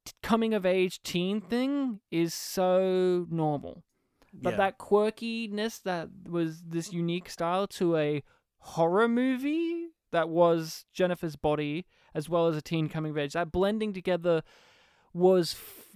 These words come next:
Speaker 1: was, is still fresh and unique and fun and interesting in comparison to how many teen movies have you seen that like Juno? A, a whole ton,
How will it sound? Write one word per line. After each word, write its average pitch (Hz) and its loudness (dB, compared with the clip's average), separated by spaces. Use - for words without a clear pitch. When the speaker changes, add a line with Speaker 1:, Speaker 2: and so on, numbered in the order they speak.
Speaker 1:
was, 170 4
is 196 -2
still 214 2
fresh 175 -6
and 170 -2
unique 156 -4
and 147 -6
fun 151 -2
and 143 -6
interesting 143 -6
in 143 -6
comparison 160 -2
to 160 -4
how 185 -2
many 208 0
teen 185 -4
movies 156 0
have 156 -4
you 156 -2
seen 147 -4
that 156 -4
like 147 0
Juno? 143 -4
A, - -10
a 165 0
whole 165 6
ton, 139 -4